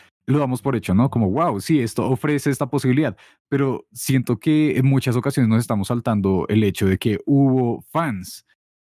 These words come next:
que se metieron, trabajaron ya sea en el código o en lo que sea de la interfaz para facilitar esa posibilidad. Y es un trabajo básicamente no remunerado, simplemente es gente que le encanta el juego que dice, "Hey, ¿y qué tal si pudiera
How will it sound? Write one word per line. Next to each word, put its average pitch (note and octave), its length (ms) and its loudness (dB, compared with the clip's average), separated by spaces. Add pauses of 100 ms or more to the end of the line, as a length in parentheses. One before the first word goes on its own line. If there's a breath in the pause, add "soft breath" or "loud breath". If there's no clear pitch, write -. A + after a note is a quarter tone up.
(100)
que B2 460 -2
se - 180 -4
metieron, D3+ 880 0
trabajaron G#2+ 480 -2
ya A2 100 0
sea A2 140 -2
en A2 80 2
el A2+ 160 0
código B2 640 0
o A#2 80 0
en A#2 100 0
lo G#2+ 80 -2
que G#2 120 -2
sea G#2 240 0
de G#2 120 0
la A2 100 0
interfaz G#2+ 540 -4 (140 soft breath)
para B2 200 -2
facilitar C3 560 -2
esa B2+ 220 -2
posibilidad. E3+ 600 0
Y C#3+ 80 2
es A#2+ 120 -4
un C#3 120 0
trabajo E3+ 540 0
básicamente D#3+ 760 -2
no D#3 120 0
remunerado, E3 640 0
simplemente B2 500 0
es B2+ 80 -4
gente C#3+ 320 -2
que D3+ 140 0
le C#3+ 100 2
encanta C#3 480 -4
el E3 80 0
juego D3+ 320 0
que D3+ 120 0
dice, A#2+ 240 2
"Hey, D#3 220 2
¿y A2 80 -2
qué C3 120 -2
tal B2+ 160 -4
si - 100 -6
pudiera B2 520 0